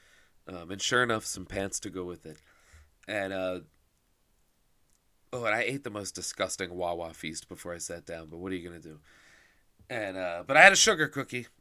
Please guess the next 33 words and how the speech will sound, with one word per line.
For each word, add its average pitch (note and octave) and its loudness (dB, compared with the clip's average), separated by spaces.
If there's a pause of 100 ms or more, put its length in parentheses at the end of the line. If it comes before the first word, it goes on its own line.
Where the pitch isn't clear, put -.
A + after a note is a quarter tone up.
(140)
and G#2 0
I G#2 4
ate A#2+ 2
that C3 2
in G#2+ -12
the C3 -8
theater, C#3 0
and C#3 -2
it C#3+ -4
was C#3 -4
a D#3 2
wonderful, C3+ -2
uh, A#2+ 2 (2000)
so F3 -6
I - -2
sit G3 -4
down F3+ 2
for D#3+ -10
the D3+ -8
movie. C#3 -2 (600)
During C3+ -6
the B2+ -10
trailers, B2 -4
this A2+ -12
one A2 -10
guy G#2+ -4
is F#2+ -12
like, F#2+ -6
he's, G#2 -16
like, F#2+ -6
sassy G#2+ -2
and F#2+ -14
co-, G#2 -6